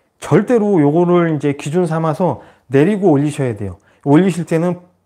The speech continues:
또 말씀드리겠지만 끝까지 올리시지 마시고 가운데까지만 올리시고 칼날이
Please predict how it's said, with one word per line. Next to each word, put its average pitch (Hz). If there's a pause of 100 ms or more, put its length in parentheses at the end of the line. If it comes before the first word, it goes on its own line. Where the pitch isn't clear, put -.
(200)
또 220
말씀드리겠지만 135 (280)
끝까지 254
올리시지 160
마시고 143 (440)
가운데까지만 170
올리시고 123
칼날이 240